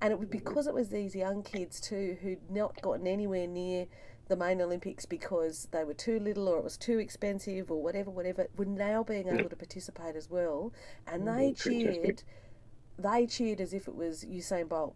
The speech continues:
Speaker 1: You know, they cheered as if it was Kathy Freeman. They cheered, you know what I mean, for heats.
Speaker 2: All encompassing.
Speaker 1: For heats,
Speaker 2: Yeah.
Speaker 1: not even for finals. Like,
Speaker 2: <laughs>
Speaker 1: they just loved it so much. And the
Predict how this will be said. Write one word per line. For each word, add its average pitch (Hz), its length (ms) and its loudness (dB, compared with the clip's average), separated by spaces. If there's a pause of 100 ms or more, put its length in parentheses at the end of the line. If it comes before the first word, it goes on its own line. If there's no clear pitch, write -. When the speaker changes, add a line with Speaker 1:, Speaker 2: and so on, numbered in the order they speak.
Speaker 1:
You 175 160 0
know, 175 120 4
they 190 260 6
cheered 196 320 -2
as 170 120 -4
if 180 120 -8
it - 40 -6
was - 120 -6
Kathy 170 300 -6
Freeman. 156 520 -6
They 190 320 0
cheered, 165 520 -6
you 196 140 2
know 196 120 10
what 180 80 6
I 175 40 2
mean, 190 180 0 (340)
for - 180 0
heats. - 260 2
Speaker 2:
All 143 240 12
encompassing. 117 680 10
Speaker 1:
For - 140 2
heats, 208 340 8
Speaker 2:
Yeah. 220 60 4
Speaker 1:
not 285 200 12
even 233 200 4
for 220 140 -2
finals. 220 520 -2
Like, 151 80 -2
Speaker 2:
<laughs> 190 180 12
Speaker 1:
they 247 300 10
just 254 300 10
loved 202 500 2
it - 160 -4
so 202 320 2
much. 180 400 -4
And 190 220 2
the - 60 -2